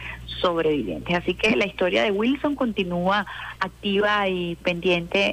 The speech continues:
en las redes sociales y en los medios digitales y sobre todo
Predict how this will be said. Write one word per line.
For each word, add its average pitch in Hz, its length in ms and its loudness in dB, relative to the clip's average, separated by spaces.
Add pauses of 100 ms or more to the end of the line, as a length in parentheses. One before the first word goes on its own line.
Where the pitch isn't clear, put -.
(140)
en 196 440 2
las 170 140 0
redes 175 260 2
sociales 185 580 0 (360)
y 247 240 4
en 202 120 2
los 165 140 -4
medios 175 360 2
digitales 190 640 0
y 208 60 0
sobre 180 300 2
todo - 360 0